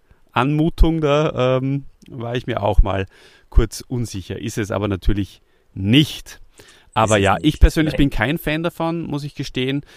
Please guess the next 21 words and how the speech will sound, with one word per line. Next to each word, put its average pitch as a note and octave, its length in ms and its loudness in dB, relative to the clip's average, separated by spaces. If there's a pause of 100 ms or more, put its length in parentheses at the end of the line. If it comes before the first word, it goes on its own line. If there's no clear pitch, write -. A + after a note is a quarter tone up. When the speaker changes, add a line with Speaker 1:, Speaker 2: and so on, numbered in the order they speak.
(140)
Speaker 1:
dass A#2 220 -2
man B2 240 2
mitten C#3 540 0 (140)
unter, C#3+ 680 2 (1000)
unter B2+ 260 6
der A2+ 120 2
Serie, B2 720 -2
äh, - 320 -12 (800)
dann G#2+ 720 -4 (200)
seine G#2 280 -2
Art, F#2+ 320 0 (100)
jemanden G#2 400 -2
zu A2+ 140 -6
sprechen, G#2 420 -6
so G#2+ 160 -6
ändert. A2+ 580 -2 (260)
Und - 160 -12
zwar G#2+ 220 -4
wirklich, G#2+ 320 -6
äh, G#2+ 300 -4
einschlägig. G#2+ 840 -4